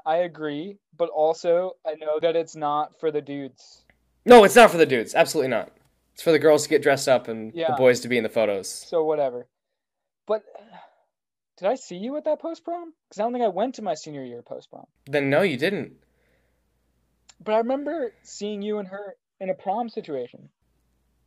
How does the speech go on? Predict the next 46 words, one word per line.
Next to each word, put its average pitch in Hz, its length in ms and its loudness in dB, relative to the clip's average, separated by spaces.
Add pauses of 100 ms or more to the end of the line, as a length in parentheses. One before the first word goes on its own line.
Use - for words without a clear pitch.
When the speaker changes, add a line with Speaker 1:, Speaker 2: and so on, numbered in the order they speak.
(140)
Speaker 2:
Maybe 220 340 2
you 202 100 -2
saw 151 240 0
photos. 151 560 0
I 170 80 -2
don't 196 140 -4
know. 135 260 -2 (1900)
We 147 120 -2
did 190 180 4
take 233 160 4
some 170 160 -6
good 147 160 0
photos. 135 400 2
I 113 60 0
have 139 200 2
'em 127 80 -6
somewhere. 127 300 0
I - 20 -2
deleted 127 340 -2
'em 135 100 -2
off, 120 200 -10
off 120 180 -4
my 113 100 -2
laptop, 104 500 -4
but - 80 -10
I 104 40 -6
think 123 120 -12
they're 120 80 -4
on 98 100 -8
Facebook - 400 -8
or 110 60 -16
something. - 400 -18 (360)
Speaker 1:
Was 175 120 -14
there, 185 120 2
like, 185 140 4
a - 80 0
post-post 202 680 -4
prom 202 280 -6
situation? 202 500 -10
Did 170 80 -16
we, 165 100 -4
like, 165 220 0
hang 160 240 -8
out 156 180 -4
as 147 100 -12
friends? 151 380 -10